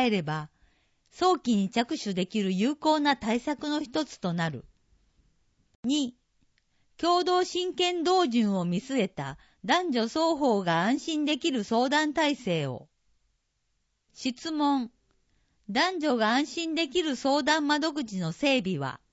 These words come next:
答え。多市町の動向を見ながら対応していく。意見。カスハラ対策として、弁護士などの専門人材の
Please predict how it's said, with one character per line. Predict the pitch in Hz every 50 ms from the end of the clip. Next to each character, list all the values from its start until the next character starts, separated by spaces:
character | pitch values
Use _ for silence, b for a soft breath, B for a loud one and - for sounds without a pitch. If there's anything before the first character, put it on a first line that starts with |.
| _ _ _ _ _ _ _ _ _ _ _ _ _ _ _ _ _ - - _ _ -
答 | - 269 262 - 302 302 294 262 214
え。 | 160 - _ _ _ _ _ _ _ _ _ _ _ _ _ _
多 | - 220 233
市 | 233 - 381 359
町 | - - 311 285 269
の | 240 226 202 185
動 | 175 202 254 294 302
向 | - - 294 294 285 285
を | 285
見 | 262 277
な | 262 277 277 254
が | 254 262
ら | 262 262 262
対 | 262 294 269 254 269 269
応 | 262 254 247
し | 247 - -
て | 254 226 226
い | 208 -
く。 | - - 214 196 175 - _ _ _ _ _ _ _ _ _ _ _ _ _ _ _ _ _ _ _ _ _ _ _ _ _ -
意 | 294 302
見。 | - - 262 220 180 147 117 - _ _ _ _ _ _ _ _ _ _ _ _ _ _ _ _ _
カ | - 233 247
ス | 247 - 339
ハ | 349 359 370
ラ | 359 359 349
対 | 359 370 370 381 359
策 | - 320 262 - - 214
と | - 208 208
し | - - -
て、 | - - 175 165 147 - _ _ _ _ _ _ -
弁 | 185 247 311 339 359
護 | 330 359 381
士 | 370 - 311
な | 269 240
ど | 214 202 202
の | 190 175 165
専 | - - 277 302 339 349
門 | 339 330 330 302 254
人 | 226 311 339 339 294 226
材 | 214 190 180 180 180
の | 180 160 156 151